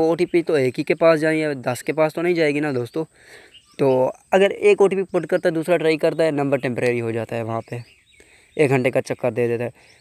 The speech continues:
कभी कभार ऐसे भी अपने नंबर, पाकिस्तानी नंबर जो इंडिया के नंबर हो, जिस कंट्री के नंबर हो, खुद के जो ज़ाती नंबर हैं वो भी टेम्परेरी हो रहे हैं, क्योंकि WhatsApp अपनी सिक्योरिटी बहुत ही सख्त कर रहा है दोस्तों।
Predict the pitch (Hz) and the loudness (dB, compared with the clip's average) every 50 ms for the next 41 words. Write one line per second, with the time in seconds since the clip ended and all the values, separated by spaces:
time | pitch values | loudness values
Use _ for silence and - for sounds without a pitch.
0 | _ - 196 185 180 208 185 196 175 175 190 185 180 180 180 180 185 - 208 180 | _ 0 2 2 2 4 2 2 4 6 6 6 6 4 2 -2 0 -2 -2 0
1 | 190 190 180 - 190 180 175 175 170 175 175 160 160 156 - - - 156 160 160 | 0 -2 -2 0 -2 -4 -2 -2 -4 -4 -4 -4 -4 -6 -6 -6 -8 -4 -4 -2
2 | 160 160 160 156 156 160 151 147 151 156 156 156 151 147 156 160 160 156 156 143 | -2 -4 -4 -2 -2 -4 -4 -2 -4 -2 -2 -2 -2 0 0 2 2 2 0 0
3 | 156 151 151 151 151 156 156 156 143 135 127 131 135 - - 156 147 147 156 151 | -4 -4 -4 -2 -2 0 0 0 -2 -4 -8 -10 -10 -6 -6 -6 -4 -4 -4 -4
4 | 151 151 151 156 156 - - 151 156 147 151 160 147 _ _ - 147 131 151 156 | -4 -4 -4 -6 -8 -8 -8 -8 -8 -6 -8 -10 -10 _ _ -20 -16 -10 -8 -8
5 | 135 - 147 135 139 160 156 160 165 156 156 160 156 131 113 123 135 139 147 156 | -4 -2 0 0 0 0 2 2 2 2 2 2 0 0 0 0 0 0 0 0
6 | 156 160 151 156 160 160 160 156 156 165 160 160 160 151 151 _ _ - - - | -2 -2 -2 -2 -2 0 0 0 0 0 -2 -2 -4 -6 -8 _ _ -20 -20 -20
7 | - _ _ _ _ _ _ _ _ - - 202 220 214 185 208 196 180 170 180 | -20 _ _ _ _ _ _ _ _ 0 2 2 2 4 4 4 4 6 4 4
8 | 185 - - 196 185 190 180 - - 185 170 170 160 180 165 147 160 160 165 170 | 2 2 -4 -8 -6 -6 -8 -6 -4 -6 -6 -2 -2 -4 -4 -4 -2 0 0 0
9 | 165 165 170 165 - - - 202 - _ - - 131 127 139 127 127 123 123 123 | 0 -2 -6 -8 -8 -6 -8 -8 -8 _ -4 -4 -4 0 0 0 0 0 -2 -6
10 | 123 - - 175 | -6 -4 -6 -6